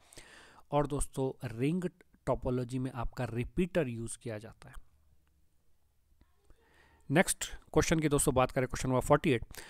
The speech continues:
ओएसआई रेफरेंस मॉडल स्टैंड्स फॉर, आपको बताना है कि ओएसआई, अ, स्टैंड करता है। दोस्तों आपके ऑप्शन है, ऑप्शन ए ऑनलाइन सिस्टम इंटरकनेक्शन, ऑप्शन बी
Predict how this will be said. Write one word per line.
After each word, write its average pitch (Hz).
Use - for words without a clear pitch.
ओएसआई 196
रेफरेंस 160
मॉडल 143
स्टैंड्स -
फॉर, 120
आपको -
बताना 120
है 120
कि -
ओएसआई, 131
अ, 120
स्टैंड 131
करता 135
है। 123
दोस्तों 123
आपके 120
ऑप्शन 113
है, 123
ऑप्शन 127
ए 123
ऑनलाइन 151
सिस्टम -
इंटरकनेक्शन, 135
ऑप्शन 139
बी 113